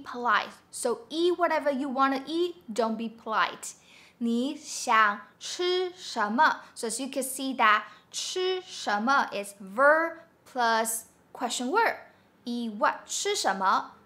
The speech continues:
就吃什么。你要去哪里就去哪里，不用问我。You can go wherever you want. You don't have to ask me.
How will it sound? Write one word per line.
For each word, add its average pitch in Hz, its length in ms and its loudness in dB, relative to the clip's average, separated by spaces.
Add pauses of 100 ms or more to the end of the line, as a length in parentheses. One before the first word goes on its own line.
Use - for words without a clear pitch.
(120)
就 381 500 2
吃 330 420 -6
什 - 300 -6
么。 247 300 0 (180)
你 254 200 -4
要 381 300 6
去 - 280 -8
哪 233 240 2
里 240 280 -4
就 415 280 0
去 320 260 -8
哪 202 260 2
里， 208 240 -6 (240)
不 247 80 -4
用 359 360 4
问 349 380 2
我。 - 240 -8 (640)
You 269 100 -6
can 330 140 -2
go 381 200 4
wherever 349 600 2
you 349 240 0
want. 285 380 6
You 247 80 -6
don't 302 240 -2
have 330 180 2
to 285 80 -4
ask 262 420 4
me. 208 280 -10